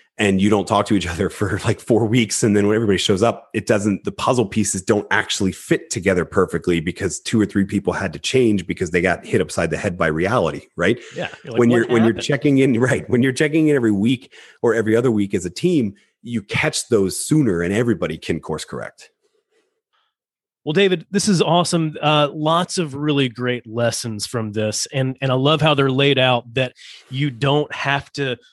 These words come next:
Speaker 2: start at the beginning and then build off of each other. You can, you know, pick your dilemma, pick your challenge, and then go right to that lesson. But where can people go to learn more about you and learn more about Leading from Anywhere?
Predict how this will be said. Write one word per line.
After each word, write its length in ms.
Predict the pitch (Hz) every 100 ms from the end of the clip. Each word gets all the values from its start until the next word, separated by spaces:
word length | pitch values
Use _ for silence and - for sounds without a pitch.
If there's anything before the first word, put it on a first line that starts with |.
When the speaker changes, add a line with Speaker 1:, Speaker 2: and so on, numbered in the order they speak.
| _
Speaker 2:
start 380 | - - 151 147
at 100 | 131
the 40 | 123
beginning 640 | 127 120 143 117 117 120
and 140 | 135
then 160 | 127 117
build 260 | 131 135 123
off 160 | 120
of 100 | 117
each 200 | 120 120
other. 320 | 135 120 107 - - -
You 180 | 123
can, 380 | 131 156 139 131 151
you 80 |
know, 100 | 123 104 _ _ _
pick 220 | - 143
your 120 | 156 143
dilemma, 500 | 147 139 151 117 117
pick 220 | 147 -
your 100 | 135
challenge, 520 | - 143 135 117 117
and 80 | 120
then 160 | 120
go 140 | 117 123
right 480 | 113 117 120 117 -
to 120 | 127
that 280 | 110 107 104
lesson. 400 | 104 98 95 90 - - -
But 180 | 160 160 _ _ -
where 240 | 143 190 233
can 180 | - 202
people 280 | 220 165
go 240 | 135 139 143
to 60 |
learn 360 | 131 131 139 131
more 320 | 120 123 139
about 320 | 120 120 117
you 340 | 123 120 117 117
and 320 | 120 123 120
learn 240 | 123 131
more 220 | 127 127 127
about 320 | 113 101 104 _ -
Leading 360 | 120 127 117
from 160 | 107 117
Anywhere? 380 | 107 98 92